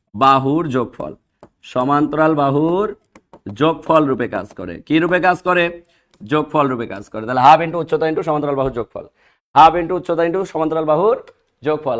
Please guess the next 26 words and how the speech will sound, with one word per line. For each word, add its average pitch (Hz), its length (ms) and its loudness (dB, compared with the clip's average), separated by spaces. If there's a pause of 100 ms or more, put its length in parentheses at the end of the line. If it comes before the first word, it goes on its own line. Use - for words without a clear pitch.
half 156 220 2
into 165 180 -8
উচ্চতা 165 280 -4
into 180 180 -6
সমান্তরাল 160 380 -2
বাহুর 190 280 2 (520)
যোগফল। 139 400 -4 (140)
ক্লিয়ার? 160 480 8 (1500)
রম্বসে 175 540 4
কেন 190 120 2 (120)
সামান্তরিকের 180 540 0
মতো 185 200 -2
উচ্চতা 175 300 0
নেওয়া 165 200 6
হবে 160 220 6
না? 131 60 2 (120)
কারণ 156 240 4
রম্বসের 165 380 -2
ভেতরে 160 240 -2
আমরা 160 200 -2
সমকোণ 151 320 -4 (100)
পাই, 143 160 4 (500)
কিন্তু 175 300 -2 (520)
সামান্তরিকের 202 840 0 (580)
এখানে 165 400 2
কিন্তু 156 180 -2